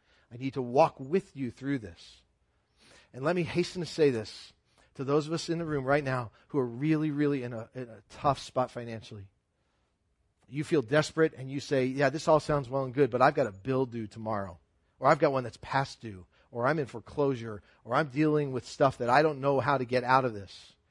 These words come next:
Can I give you a, an assurance from God that here, here's what he, I believe he would call on us to do about that. He would, he would say, "Look, be open to it. Acknowledge to God, to, to God and acknowledge it to his people.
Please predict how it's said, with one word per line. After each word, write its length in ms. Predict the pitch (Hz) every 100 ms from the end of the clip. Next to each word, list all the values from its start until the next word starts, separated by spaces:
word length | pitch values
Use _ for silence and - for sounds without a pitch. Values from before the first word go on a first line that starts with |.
| _ _ _ -
Can 160 | 151
I 60 | 151
give 220 | 131 175
you 220 | 185 190
a, 240 | 151 143 131 _ _ _ -
an 120 | 151
assurance 580 | 143 - - 180 214 208
from 220 | - 202
God 340 | 185 156 110 92 - _ _ _ _ _ _ _ _ _ _ _
that 160 | - 147 - _ _ _ _
here, 200 | 180 190
here's 260 | 127 214 190
what 140 | 196
he, 120 | 156
I 100 | 151
believe 320 | 147 156 190
he 100 | 170
would 140 | 196 190
call 340 | - 190 202
on 160 | 208 208
us 160 | 202
to 120 | - 180
do 180 | 196
about 260 | 208 143 127
that. 160 | 120 95
He 160 | 165
would, 180 | 175 196 - _ _
he 120 | 170
would 140 | 175
say, 320 | - 180 156 135 _
"Look, 220 | 170 -
be 180 | 117 170 -
open 460 | 202 247 - 233 165 -
to 140 | 120
it. 180 | 95 - _ -
Acknowledge 540 | 147 151 165 240 -
to 80 | 170
God, 240 | 143 190 -
to, 100 | - 156 _
to 100 | -
God 260 | 143 185 226
and 100 | 170
acknowledge 400 | 165 147 180 202
it 80 | 233
to 100 | 233
his 120 | 220
people. 400 | - 196 - 107